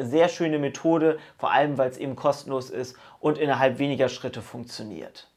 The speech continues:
Für die dritte und letzte Methode benötigt ihr eine App, und zwar x Punkt App. Diese ist kostenlos und ihr findet sie auch unten in der Videobeschreibung verlinkt. Und wenn wir die jetzt einmal öffnen,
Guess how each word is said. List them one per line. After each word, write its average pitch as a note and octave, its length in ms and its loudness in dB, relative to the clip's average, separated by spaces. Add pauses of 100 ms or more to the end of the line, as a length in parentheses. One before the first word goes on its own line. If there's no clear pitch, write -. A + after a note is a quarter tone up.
(360)
Für F#3 160 2
die F3 120 4
dritte A#3 420 8
und E3 100 6
letzte G3 320 6
Methode G3+ 420 6
benötigt F3 440 2
ihr C3+ 120 4
eine D3 320 2
App, G#3 280 6
und D3 160 -4
zwar - 340 0
x - 300 -2
Punkt D#3 340 -2
App. F#3+ 280 4
Diese D#3+ 200 2
ist D3+ 200 -2
kostenlos F3+ 680 2
und D#3 100 -2
ihr D3+ 80 2
findet D#3 280 -4
sie C#3 100 0
auch C3+ 180 2
unten E3+ 320 0
in D3+ 160 -4
der C#3 220 2
Videobeschreibung D#3+ 720 4
verlinkt. E3 720 4
Und C#3+ 80 -2
wenn C#3 120 -2
wir C#3 60 -4
die D3 100 0
jetzt D3 180 0
einmal C#3 240 0
öffnen, F#3+ 360 0